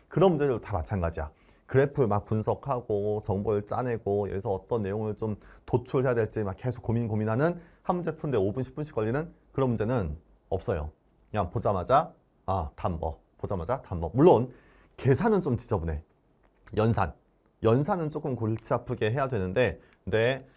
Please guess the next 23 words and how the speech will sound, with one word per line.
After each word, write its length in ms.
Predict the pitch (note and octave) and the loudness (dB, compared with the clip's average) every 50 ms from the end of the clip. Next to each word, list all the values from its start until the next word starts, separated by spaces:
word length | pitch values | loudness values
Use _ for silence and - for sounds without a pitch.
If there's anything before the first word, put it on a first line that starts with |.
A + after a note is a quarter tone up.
| _ _ _ _ | _ _ _ _
복잡한 640 | - A2 - - - C3+ C3+ C3+ - C#3+ C3+ A#2 A#2 | -8 -8 -8 -4 -2 -2 -2 -2 -2 -2 -2 -2 0
형태의 480 | C3+ C#3+ B2+ C3 C3 - - C3 G#2+ F#2 | -2 -4 -4 -6 -8 -6 -4 -2 -2 -2
내용은 360 | F2 F2 F2 F2+ F#2+ F2+ - - | -2 -2 -2 -4 -4 -4 -6 -8
없다는 380 | - - - G2 F2+ F2 F2 | -8 -6 -4 -4 -2 -2 -2
거. 220 | E2 F2 E2+ D#2+ - _ _ _ _ _ _ | -2 -4 -4 -6 -8 _ _ _ _ _ _
뭐 340 | - G#2+ G2+ G2 G2 - - _ | 2 2 4 2 2 -2 -10 _
하나만 380 | _ - F#3+ F#3 E3 C3+ A2 F#2+ | _ -4 -2 0 0 0 0 0
더 240 | G2+ G#2 G2 F#2 E2+ | 2 2 2 2 0
예를 180 | F#2 F#2+ F2+ | 0 -2 -2
들어 160 | D#2+ F#2+ F2+ E2 E2 | -2 -2 -4 -4 -4
볼게요. 440 | E2 G2 - G2+ F#2+ E2 F2 A2 - - - - - - - _ _ _ | -6 -4 -2 -2 -2 0 -2 -4 -6 -12 -20 -20 -20 -20 -20 _ _ _
자, 280 | - E3 C3 - - - | 8 8 8 8 6 0
최근에 280 | - - A3 G#3 A3 G#3 | -4 -2 0 2 2 4
나왔던 680 | D#3 B2+ B2 C#3 C3 - - D3+ C#3+ C#3 C3 A#2 G#2+ G#2 | 4 4 4 2 0 0 2 4 6 6 6 4 2 0
밑에서의, 840 | A#2 A2+ A#2 - D3 C#3 C#3+ - C#3+ B2 G#2+ G2 F#2+ F#2 F2+ D#2+ D#2 - - _ _ G#2 | -2 -2 -2 -2 -2 -2 -2 -2 -2 -2 0 0 0 -2 -2 -6 -8 -12 -18 _ _ -2
예, 220 | G#2+ G#2 D#2+ D2+ - | -2 -2 -2 -4 -8
삼투압 440 | - - - F3+ F3+ F#3 - F3 C3 | -12 -10 -8 -8 -6 -4 -2 -2 -2
문제야. 360 | G2+ F#2 E2+ F2 E2+ E2 E2+ - _ _ _ _ _ _ _ _ _ | -2 -4 -4 -4 -6 -6 -8 -12 _ _ _ _ _ _ _ _ _
그래서 420 | _ - A2 G2+ F2+ E2+ D#2+ - - - | _ 0 2 2 2 2 0 -4 -6 -6
액체가 340 | G#2 - - - G#2 F#2 F2+ | -8 -6 -4 -2 -2 -2 -2
쫙 180 | - G#2+ G2+ | -2 -2 -2
이동을 380 | F2+ F2+ F#2+ A2+ G#2+ G#2 G#2 A#2 | -2 -2 -2 -2 -2 -2 -2 -2
하죠. 360 | C3 B2+ - D3 D3+ D3+ - | -2 2 2 2 2 2 -2